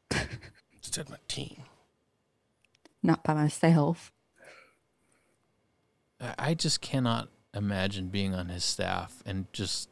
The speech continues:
Speaker 3: like, like, K J P is just gonna be like, "Fuck, now I gotta
Speaker 1: Oh, no,
Speaker 3: put
Speaker 1: they
Speaker 3: that
Speaker 1: love it.
Speaker 3: one out." I'm
Speaker 1: They,
Speaker 3: just gonna
Speaker 1: they love it. They love it. They love this.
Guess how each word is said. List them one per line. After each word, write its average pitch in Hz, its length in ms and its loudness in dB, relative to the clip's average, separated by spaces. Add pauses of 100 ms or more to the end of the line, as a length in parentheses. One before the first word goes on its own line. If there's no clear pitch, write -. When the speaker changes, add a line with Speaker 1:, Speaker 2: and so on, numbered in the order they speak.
Speaker 3:
like, 101 360 -6 (1500)
like, 117 180 -2
K 127 180 4
J 113 180 6
P 110 200 2
is 98 100 0
just 98 240 -2
gonna 98 120 -2
be 90 60 -4
like, - 140 -10
"Fuck, - 500 -10
now 87 80 -12
I 92 100 -10
gotta 95 140 -14 (1200)
Speaker 1:
Oh, 190 160 8
no, 185 60 8
Speaker 3:
put 147 80 10
Speaker 1:
they 180 80 10
Speaker 3:
that - 120 8
Speaker 1:
love 131 80 6
it. 127 40 4
Speaker 3:
one 92 100 0
out." 95 360 2
I'm 120 80 -2
Speaker 1:
They, 127 60 4
Speaker 3:
just 143 80 4
gonna 101 220 0
Speaker 1:
they 131 160 6
love 135 220 4
it. 107 160 0 (480)
They 107 120 -6
love 113 220 0
it. 98 140 -4 (580)
They 113 100 -6
love 110 240 -2
this. - 400 -8